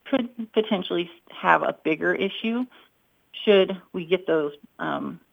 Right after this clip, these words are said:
bigger populations of lanternfly here in Illinois. But we also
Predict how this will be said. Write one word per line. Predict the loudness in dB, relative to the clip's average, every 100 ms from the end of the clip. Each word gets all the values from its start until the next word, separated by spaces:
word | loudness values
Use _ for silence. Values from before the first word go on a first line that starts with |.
| -18 -18 -18 0
bigger | 0 2
populations | 4 4 4 -2 -2 -6 -8
of | -6
lanternfly | -4 -4 -4 -8 -4 -4 -4
here | -8
in | -6
Illinois. | -4 -4 -4 -4 -8 _ -20 -20 -20 -20 _ 2
But | 4
we | 4 6
also | 6 4 2 2 2